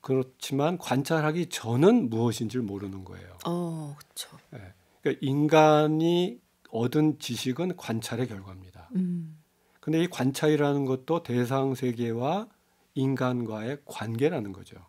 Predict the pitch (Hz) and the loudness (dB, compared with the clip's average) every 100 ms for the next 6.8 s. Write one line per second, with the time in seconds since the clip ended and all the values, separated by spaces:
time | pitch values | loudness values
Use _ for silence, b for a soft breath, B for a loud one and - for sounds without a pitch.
0 | _ - 185 185 185 175 160 143 - 147 | _ -6 -4 -4 -4 -6 -8 -12 -14 -14
1 | 139 151 147 139 143 139 151 160 156 156 | -14 -6 -4 0 2 4 4 6 6 6
2 | 156 160 139 127 139 131 131 160 156 185 | 2 2 0 0 -2 0 0 0 -2 -2
3 | 185 123 123 147 160 165 165 160 165 165 | 0 2 2 2 6 6 6 4 2 2
4 | 120 120 107 87 117 131 151 160 151 107 | 0 -2 -4 -6 -4 0 0 -2 -4 -6
5 | 113 - 113 - - 117 113 104 107 98 | -8 -8 -8 -8 -6 -6 -6 -6 -10 -10
6 | 101 131 120 95 214 180 165 | -8 -6 -8 -6 -4 -2 -4